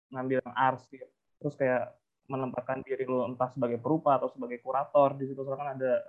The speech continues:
ada sentuhan artistiknya juga, bukan hanya menempatkan kayak tadi Devia bilang, apa, itu nggak hanya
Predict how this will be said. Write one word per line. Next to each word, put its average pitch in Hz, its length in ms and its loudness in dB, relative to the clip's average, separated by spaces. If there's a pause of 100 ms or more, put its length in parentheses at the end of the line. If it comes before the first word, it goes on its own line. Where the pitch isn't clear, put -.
(140)
ada 127 80 -16
sentuhan 127 400 -14
artistiknya 131 480 -8
juga, 170 240 6
bukan 135 160 0
hanya 131 240 -6
menempatkan 131 480 -4
kayak 127 160 -6
tadi 127 160 -4
Devia 127 240 -4
bilang, 143 400 0 (160)
apa, 147 320 0
itu 139 80 -8
nggak 143 320 2
hanya 123 400 -6